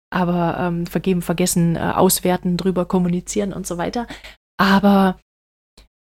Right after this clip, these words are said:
das, äh, denke ich, ist noch mal ein ganz wichtiger Punkt, dass man den dann eben auch für, für den dominanten Part eben mit anspricht. Also, dass auch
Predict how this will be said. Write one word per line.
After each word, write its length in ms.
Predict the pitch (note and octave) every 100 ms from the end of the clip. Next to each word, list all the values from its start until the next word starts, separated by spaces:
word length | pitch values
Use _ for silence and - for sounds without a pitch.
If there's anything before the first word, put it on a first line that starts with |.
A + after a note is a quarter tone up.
| _
das, 280 | F#3 F#3+ -
äh, 180 | G#3 G3
denke 240 | F#3 F#3+
ich, 100 | G#3
ist 140 | - G#3
noch 100 | G3
mal 120 | F#3+
ein 80 | F#3+
ganz 180 | F#3+ F#3
wichtiger 320 | G3 F#3 F3
Punkt, 320 | - G3+ G3+
dass 140 | F3+
man 100 | F3+
den 180 | F3 F3+
dann 100 | F#3
eben 240 | F#3 G3+ F#3+
auch 340 | F#3 F#3 -
für, 300 | - - G3
für 160 | F3 F#3
den 180 | F#3 F3+
dominanten 580 | F3 F3 D#3 G3+ G#3+ G#3
Part 300 | F3 F3 -
eben 220 | F#3 F3+
mit 160 | E3+ -
anspricht. 720 | F3+ - - D#3+ E3+ - -
Also, 240 | E3+ F#3
dass 320 | F3 F#3 -
auch 220 | F#3+ G3+